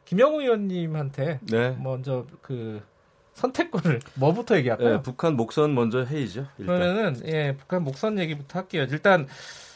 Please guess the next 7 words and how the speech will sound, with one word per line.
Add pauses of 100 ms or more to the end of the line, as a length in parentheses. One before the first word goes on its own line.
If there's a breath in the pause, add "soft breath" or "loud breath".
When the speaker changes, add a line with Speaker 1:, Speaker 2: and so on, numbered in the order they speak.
(120 loud breath)
Speaker 1:
사과했습니다.
그
국무총리
선까지
사과를
했습니다.
일단은.